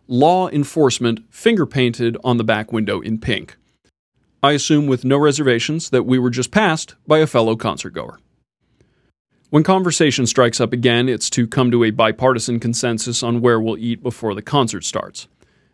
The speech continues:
The ideal venue, according to Mom, would be Long Dogger, a restaurant bar located across the street from the King, modeled after a seaside shack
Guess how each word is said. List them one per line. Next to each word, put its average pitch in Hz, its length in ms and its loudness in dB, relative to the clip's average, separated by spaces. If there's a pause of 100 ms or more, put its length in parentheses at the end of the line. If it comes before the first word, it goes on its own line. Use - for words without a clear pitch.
(120)
The 147 80 6
ideal 143 300 2
venue, 127 320 0
according 120 380 0
to 110 40 -2
Mom, 110 300 -2
would 127 120 0
be 135 120 0
Long 147 260 2
Dogger, 92 340 -8 (440)
a 127 40 -4
restaurant 127 540 2
bar 123 420 2
located 127 480 0
across 160 360 -2
the 127 80 -4
street 143 280 0
from 131 120 -6
the 127 100 0
King, 117 480 -2 (240)
modeled 127 320 2
after 120 320 0
a 117 80 0
seaside 123 500 0
shack 113 360 -2